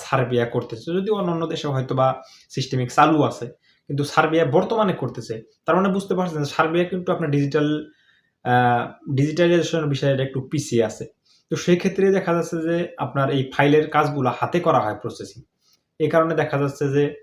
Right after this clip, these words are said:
সিস্টেমে একটা দেরি হয়ে যায়। আপনার সবকিছু ঠিক আছে, কাগজপত্র ঠিক আছে, সবকিছু এভরিথিং ঠিক আছে, হয়তোবা যেমন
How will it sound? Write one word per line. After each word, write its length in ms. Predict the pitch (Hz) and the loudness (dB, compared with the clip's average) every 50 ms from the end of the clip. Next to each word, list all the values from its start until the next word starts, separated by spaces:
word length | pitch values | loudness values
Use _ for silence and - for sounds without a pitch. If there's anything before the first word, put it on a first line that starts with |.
| _ _ _ _ - | _ _ _ _ -4
সিস্টেমে 420 | - 180 170 - - 226 214 214 | -2 -2 -2 0 -2 -2 -2 -2
একটা 220 | 208 196 - - 165 | -2 -4 -4 -2 0
দেরি 220 | 143 139 139 127 113 | 2 2 2 2 0
হয়ে 220 | 110 107 104 98 | -2 -4 -6 -6
যায়। 160 | 104 101 - - _ _ _ _ | -8 -10 -14 -16 _ _ _ _
আপনার 220 | - 147 143 131 | -10 -8 -6 -6
সবকিছু 300 | - 143 - - 156 147 135 | -4 -6 -6 -4 -6 -6 -6
ঠিক 180 | - 143 143 143 | -6 -8 -8 -10
আছে, 160 | 139 135 - 127 | -10 -10 -10 -6
কাগজপত্র 480 | 117 139 143 139 - - - 151 - 139 120 | -2 -2 0 0 -2 -2 -4 -6 -4 -4 -6
ঠিক 200 | - - 117 117 | -6 -6 -6 -4
আছে, 240 | 127 117 - - 117 113 113 - - _ _ _ - | -4 -4 -2 -2 -2 -2 -2 -4 -12 _ _ _ -6
সবকিছু 360 | - 202 208 - - 180 - 185 | -4 -4 -4 -4 -4 -4 -2 -2
এভরিথিং 320 | 160 151 131 120 - 127 120 120 | -2 -2 -2 -4 -4 -4 -6 -4
ঠিক 160 | - 120 113 | -6 -6 -6
আছে, 200 | 107 101 - - - - _ _ _ _ _ _ _ _ _ _ _ _ _ - | -6 -8 -10 -14 -20 -20 _ _ _ _ _ _ _ _ _ _ _ _ _ -2
হয়তোবা 300 | 139 139 139 151 151 - | 0 0 2 4 4 4
যেমন 360 | 127 139 156 151 151 147 147 | 4 4 2 4 2 0 0